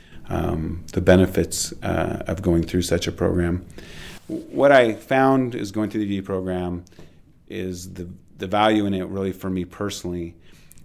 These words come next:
was the idea of understanding that I could look at research to find answers, uh, for questions that I had. Um, and doing that, it taught me that I can just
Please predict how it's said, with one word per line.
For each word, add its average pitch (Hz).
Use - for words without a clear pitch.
was 98
the 107
idea 110
of 104
understanding 92
that 85
I 87
could 90
look 90
at -
research 90
to 82
find 82
answers, 80
uh, 80
for 82
questions 78
that 78
I 71
had. -
Um, 82
and 98
doing 123
that, 92
it 87
taught 104
me 90
that 82
I 85
can 98
just 92